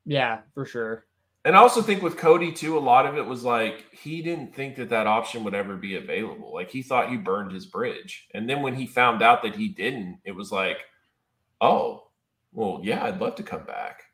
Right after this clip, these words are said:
Speaker 2: You
Speaker 1: It's
Speaker 2: know,
Speaker 1: like, the
Speaker 2: like
Speaker 1: bridge isn't burnt, and I get to be John Cena, and I get to beat Roman for the title and win the title that my family's never won and make more
Speaker 2: Right.
Speaker 1: money. Yeah,
Speaker 2: Right.
Speaker 1: okay.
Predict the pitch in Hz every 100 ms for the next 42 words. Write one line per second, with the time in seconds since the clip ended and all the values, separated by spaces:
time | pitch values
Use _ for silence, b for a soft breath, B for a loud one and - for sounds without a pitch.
0 | _ - 110 110 107 117 139 120 151 147
1 | 151 143 120 131 139 139 - 135 135 131
2 | 127 131 123 120 120 131 123 117 123 123
3 | 135 131 120 131 123 117 110 123 117 123
4 | 123 123 110 110 113 123 123 113 117 117
5 | 110 113 123 117 110 - 113 120 117 127
6 | 123 131 131 131 135 135 131 117 127 135
7 | 135 127 127 147 151 160 160 143 _ _
8 | _ - 160 139 113 123 139 123 123